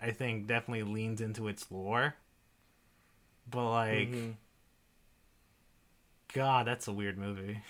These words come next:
Speaker 1: I remember watching, we, we went, when we went to watch that movie, and I think we both came out being like, "That was weird."
Speaker 2: That was a
Speaker 1: <laughs>
Speaker 2: weird movie.
Speaker 1: 'Cause, like, yeah, 'cause Assassin's Creed, if you don't know, basically the premise is you go,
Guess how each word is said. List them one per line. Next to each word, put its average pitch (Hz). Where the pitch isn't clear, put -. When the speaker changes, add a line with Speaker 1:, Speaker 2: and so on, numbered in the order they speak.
Speaker 1:
I 131
remember 175
watching, 123
we, 151
we 190
went, 226
when 202
we 208
went 214
to 175
watch 143
that 127
movie, 113
and 113
I 123
think 147
we 135
both 123
came 117
out 117
being 117
like, 101
"That 110
was 87
weird." 85
Speaker 2:
That 110
was -
a 101
Speaker 1:
<laughs> 104
Speaker 2:
weird 107
movie. 98
Speaker 1:
'Cause, 185
like, 135
yeah, 147
'cause 160
Assassin's 170
Creed, 143
if 135
you 127
don't 120
know, 110
basically 131
the 120
premise 117
is 110
you 113
go, 123